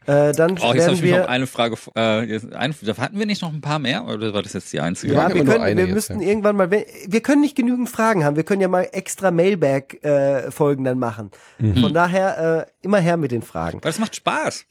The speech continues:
Speaker 3: Ja.
Speaker 1: Das macht sehr viel Spaß. Ähm, es macht aber alles sehr viel Spaß. Ob Lords of the Fallen auch Spaß macht, werden wir auch, äh, äh,
Speaker 2: <laughs>
Speaker 1: genauer, äh,
Speaker 2: Überleitung.
Speaker 1: analysieren.
Speaker 3: Ja.
Speaker 1: <laughs> Im, in der nächsten Woche.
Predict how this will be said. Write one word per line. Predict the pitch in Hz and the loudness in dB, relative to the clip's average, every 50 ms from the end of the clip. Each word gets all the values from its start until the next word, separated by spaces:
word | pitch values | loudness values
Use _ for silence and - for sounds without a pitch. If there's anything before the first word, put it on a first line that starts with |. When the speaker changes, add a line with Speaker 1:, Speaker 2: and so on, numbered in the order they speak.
| _ _ _ - | _ _ _ -4
Speaker 3:
Ja. | - - - - | 0 2 4 4
Speaker 1:
Das | 185 208 262 | 2 2 2
macht | 262 214 - | 0 0 0
sehr | 208 196 - | 0 -2 -2
viel | 143 117 | -4 -6
Spaß. | - - 104 101 - - - - | -6 -6 -8 -8 -8 -10 -6 -2
Ähm, | 160 156 165 165 165 165 160 - - | 0 2 2 2 2 0 -2 -4 -6
es | 131 - | -6 -2
macht | 170 165 156 | -2 0 0
aber | 135 131 117 85 | 0 -2 -2 -2
alles | 120 120 107 - | -4 -6 -6 -6
sehr | 120 110 | -6 -8
viel | 117 110 | -8 -10
Spaß. | - - 117 117 113 107 - - - - | -8 -6 -4 -4 -4 -6 -10 -18 -12 -4
Ob | - 208 220 - - - - | -2 -2 -2 -2 -6 -6 -2
Lords | 156 196 226 220 220 | 0 0 0 0 0
of | 185 165 - | -4 -4 -4
the | 170 160 | -4 -4
Fallen | - - 220 254 240 156 135 131 | -2 0 2 2 2 2 0 -2
auch | 123 120 120 | -4 -4 -6
Spaß | 139 131 131 127 143 156 202 | -4 -2 0 0 0 -2 -2
macht, | 196 202 196 - 156 | -4 -6 -4 -2 -2
werden | 156 151 156 151 | 0 0 0 0
wir | 151 143 - - | -2 -2 0 0
auch, | 160 185 - - - - - - - - - | 0 0 -2 -4 -20 -18 -14 -14 -12 -6 -2
äh, | 147 147 156 156 151 151 160 151 151 147 | 2 2 4 4 4 2 2 0 -2 -4
äh, | |
Speaker 2:
<laughs> | 135 131 143 | -4 -6 -4
Speaker 1:
genauer, | 156 156 156 151 156 156 160 156 - - - | -2 0 0 2 2 2 2 2 0 -4 -6
äh, | - 165 147 156 | -6 -4 -4 -2
Speaker 2:
Überleitung. | 165 - | 0 2
Speaker 1:
analysieren. | 175 170 165 165 165 110 151 165 185 202 220 254 302 262 - - - - - - - _ - | 2 2 2 2 0 0 0 2 2 2 4 2 2 0 -2 -6 -12 -14 -20 -20 -20 _ -4
Speaker 3:
Ja. | 110 110 113 123 - - - 277 - - | 0 2 2 2 2 0 -2 -4 -4 -6
Speaker 1:
<laughs> | 139 - 175 147 - | -6 -6 -4 -6 -2
Im, | - 185 185 190 190 196 190 | 0 0 0 0 -2 -4 -4
in | - - - 170 | -4 -4 -2 0
der | 175 185 180 | 0 2 2
nächsten | 180 185 196 - - 202 185 | 2 0 0 -2 -2 -2 -2
Woche. | 202 196 226 233 226 - | 0 0 0 0 0 -2